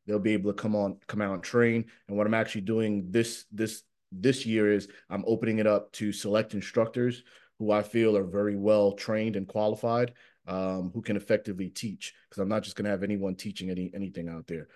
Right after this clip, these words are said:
I want people who are teaching effective and, um, real, real life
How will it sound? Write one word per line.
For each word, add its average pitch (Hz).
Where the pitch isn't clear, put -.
I -
want 104
people 104
who 107
are 98
teaching 98
effective 104
and, 95
um, 92
real, 101
real 104
life 95